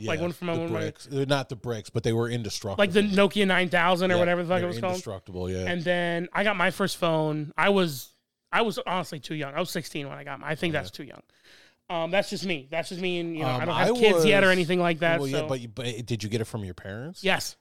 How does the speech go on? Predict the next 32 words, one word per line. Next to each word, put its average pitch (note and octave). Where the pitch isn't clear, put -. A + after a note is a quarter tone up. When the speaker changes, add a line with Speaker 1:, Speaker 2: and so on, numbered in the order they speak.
Speaker 1:
Yeah, G2+
see, A#2
I A2+
was D3+
a G#2
hustler. F#2+
I A2
got, B2
I A2
had B2
my A2
first, -
this G2+
is G2+
gonna, G2
this A2
is B2
digging A#2
deep. A#2
Speaker 2:
You F#3
have F#3
a, F#3
you F3+
have F3+
Speaker 1:
I E3+
Speaker 2:
a -
Speaker 1:
had -
Speaker 2:
Zach E3+
Speaker 1:
my D#3+
Speaker 2:
Morris D#3
Speaker 1:
first D3
Speaker 2:
phone? E3